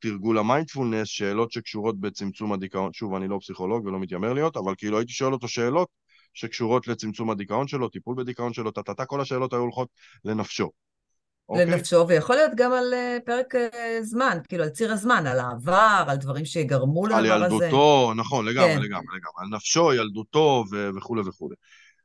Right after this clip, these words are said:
Speaker 1: באימון, אני אעשה את המיינדפולנס, נפתח את העיניים, ואז אני אשאל אותו איפה היה לו קשה לצורך העניין, איך היה לו,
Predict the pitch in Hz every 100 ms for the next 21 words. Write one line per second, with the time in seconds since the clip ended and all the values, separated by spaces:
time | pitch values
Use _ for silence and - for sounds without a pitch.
0 | _ _ _ _ - 92 92 139 262 233
1 | - _ _ _ _ _ _ _ - 98
2 | 107 - 139 131 113 95 - 92 92 120
3 | - 90 90 123 113 120 98 90 98 127
4 | 101 107 113 113 107 110 110 113 104 104
5 | 104 107 101 101 - - 90 87 - 92
6 | 101 101 120 98 120 120 92 73 76 87